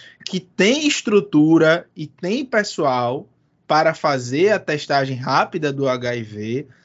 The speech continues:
Afinal, o teste rápido, qualquer profissional de saúde, mesmo nível técnico, ele consegue executar esse teste sem grandes dificuldades, sabe?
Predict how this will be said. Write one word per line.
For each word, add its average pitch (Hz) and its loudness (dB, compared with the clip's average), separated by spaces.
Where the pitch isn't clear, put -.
Afinal, 135 -4
o 117 -6
teste 139 -2
rápido, 117 -2
qualquer 196 2
profissional 165 0
de 160 -10
saúde, 143 2
mesmo 208 0
nível 175 0
técnico, 143 -2
ele 143 0
consegue 170 0
executar 151 0
esse 143 -6
teste 123 -4
sem 196 -8
grandes 147 -4
dificuldades, 120 -8
sabe? 131 -2